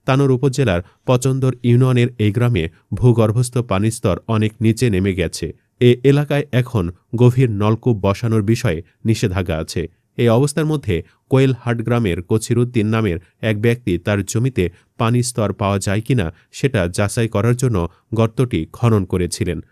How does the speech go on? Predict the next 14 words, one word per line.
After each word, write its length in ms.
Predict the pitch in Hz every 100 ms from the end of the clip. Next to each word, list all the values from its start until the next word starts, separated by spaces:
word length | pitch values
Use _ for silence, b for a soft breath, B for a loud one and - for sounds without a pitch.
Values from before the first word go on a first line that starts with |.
| _ -
সে 180 | 139
গর্ত 300 | 123 123 -
ভরাটও 540 | 147 104 113 123 113 92
করেছিলেন, 560 | - 90 - 92 85 80 _ _ -
কিন্তু 300 | 160 139 98
বর্ষায় 460 | 117 123 - 85 b b -
মাটি 280 | 117 123 123
বসে 340 | 98 101 131
গিয়ে 200 | 117 82 b b -
নতুন 340 | 117 120 143
করে 260 | 143 131 123
গর্ত 300 | 104 101 117
সৃষ্টি 440 | 110 - 87 -
হয়। 240 | 90 80